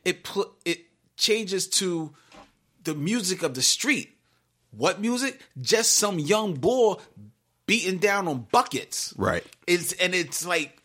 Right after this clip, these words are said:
Speaker 1: I'm like, "Wow, that is just," and it, it just gives, immediately brings the urgency of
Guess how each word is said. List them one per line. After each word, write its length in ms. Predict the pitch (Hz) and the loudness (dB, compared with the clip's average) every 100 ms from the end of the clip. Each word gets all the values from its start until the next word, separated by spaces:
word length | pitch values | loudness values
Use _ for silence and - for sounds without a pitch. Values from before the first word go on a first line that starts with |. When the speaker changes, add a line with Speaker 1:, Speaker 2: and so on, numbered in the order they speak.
| - | -14
Speaker 1:
I'm 120 | 175 | -8
like, 200 | 160 117 107 | -6 -6 0
"Wow, 380 | 247 269 113 104 | 2 2 0 0
that 120 | 214 | 0
is 120 | 208 | 0
just," 180 | 196 202 | 0 0
and 160 | 170 170 | 0 -4
it, 160 | 165 | -4
it 220 | 160 147 123 | -6 -4 -4
just 320 | 170 - - - - | -4 -4 -10 -18 -4
gives, 400 | 185 185 165 - - _ _ _ | -2 0 -2 -6 -12 _ _ _
immediately 720 | 160 160 190 269 233 151 165 | -2 2 2 4 4 2 -2
brings 400 | 143 120 175 165 | -4 -4 -2 -2
the 140 | 135 165 156 | -4 -2 2
urgency 840 | 226 185 180 - 160 147 143 143 _ _ _ _ _ _ _ - | 2 2 -4 -2 -2 -2 -4 -8 _ _ _ _ _ _ _ 0
of 460 | 160 151 147 135 | 2 2 0 -2